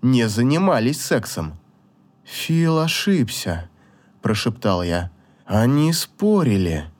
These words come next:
Софа что-то отбирала, потому они и выглядели помятыми после того, как вернулись за столик». «У тебя есть версии, что тогда могло произойти?» Наклонилась ко мне Анжи. «Егор, друг Жени»,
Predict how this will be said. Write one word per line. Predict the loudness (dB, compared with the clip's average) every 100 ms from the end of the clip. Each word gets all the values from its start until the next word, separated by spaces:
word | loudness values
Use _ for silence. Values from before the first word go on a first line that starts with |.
| _ -8
Софа | -4 0 0 0 -2
что-то | 0 -2 0 0
отбирала, | 0 2 2 0
потому | -2 0 2 2
они | 2 2 2
и |
выглядели | 2 0 2 2 2 2
помятыми | 2 2 0 0 -2
после | 0 0 0 0
того, | 2 0
как | 0 -2
вернулись | 0 2 2 0
за | -2
столик». | -4 -2 0 -2 -6 -14 _ _
«У | -4 -2
тебя | 0 0 2 2
есть | 2 2 0 0 0
версии, | 0 0 -2
что | -2 -2
тогда | 0 2
могло | 2 2 0
произойти?» | 0 0 0 -2 -2 -4 -6 _ _ -20 -8
Наклонилась | -2 0 2 2 2 2 0
ко | -2 0
мне | 2 0
Анжи. | 0 -4 -6 -8 -16 _ _ _ _
«Егор, | 0 2 2 2 2 2 0
друг | 0 0 0
Жени», | 2 2 2 -2